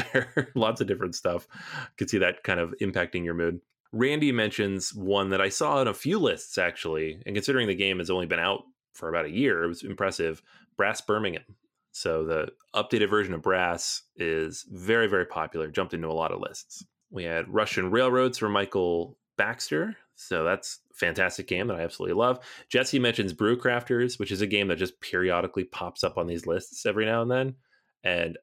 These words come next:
I still never got a chance to play it, but I think it's just cool that this game that, like, backed on Kickstarter seven years ago still just pops up occasionally. Like, "This guy loves it." <laughs> So I gotta get that played.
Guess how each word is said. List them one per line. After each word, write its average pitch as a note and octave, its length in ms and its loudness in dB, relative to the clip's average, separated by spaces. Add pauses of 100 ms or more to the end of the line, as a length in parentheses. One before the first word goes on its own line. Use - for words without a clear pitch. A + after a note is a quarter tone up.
(160)
I G#2+ 40 0
still E3+ 280 2
never E3+ 180 4
got D#3 140 4
a C3+ 40 0
chance C3 260 0
to - 60 -12
play G2 260 2
it, - 220 -2
but F#2 120 2
I F2+ 40 4
think F2+ 200 0
it's F2+ 120 -2
just - 200 -10
cool E2 280 -2
that D#2+ 120 -2 (240)
this G2 180 2
game F#2 340 0
that, E2+ 140 0 (680)
like, - 180 -6
backed G2 240 2
on F2 100 -2
Kickstarter E2+ 440 -2
seven E2+ 300 0
years E2+ 260 -2
ago D#2+ 180 0
still E2 180 -4
just F2 140 -6
pops E2+ 300 -6
up - 120 -6
occasionally. D#2+ 520 -6
Like, D#2 260 -8 (380)
"This C3+ 180 0
guy C#3+ 280 -2 (100)
loves E3 300 0
it." D#3+ 260 2
<laughs> A2+ 60 0 (300)
So - 380 -6
I - 40 -8 (120)
gotta G2 180 2
get F#2 140 0
that - 180 -8
played. E3+ 300 -2